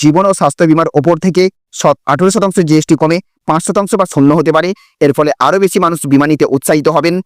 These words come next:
এই পরিবর্তনের লক্ষ্য হলো ট্যাক্স কাঠামো সরল করা, পণ্যের উপরে ইনপুট ট্যাক্সের ভার কমানো এবং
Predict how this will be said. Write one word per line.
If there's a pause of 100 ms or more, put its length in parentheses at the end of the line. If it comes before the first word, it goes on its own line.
(240)
এই
পরিবর্তনের
লক্ষ্য
হলো (360)
ট্যাক্স
কাঠামো
সরল
করা, (340)
পণ্যের
উপরে (160)
ইনপুট
ট্যাক্সের
ভার
কমানো (380)
এবং